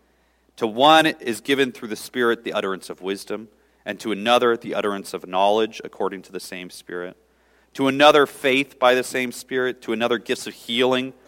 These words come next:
by the one Spirit, to another the working of miracles, to another prophecy, to another discernment of spirits, to another various kinds of tongues, to another the interpretation of tongues.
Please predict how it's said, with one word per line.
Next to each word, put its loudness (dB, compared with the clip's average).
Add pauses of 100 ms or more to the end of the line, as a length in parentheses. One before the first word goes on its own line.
(160)
by 6
the 2
one -2
Spirit, -4 (480)
to 2
another 8
the 6
working 2
of -2
miracles, 0 (360)
to -4
another -2
prophecy, 2 (340)
to -6
another 2
discernment -4
of -6
spirits, -6 (340)
to -2
another 4
various 2
kinds -8
of -8
tongues, -6 (460)
to -6
another 2
the -2
interpretation -8
of -16
tongues. -16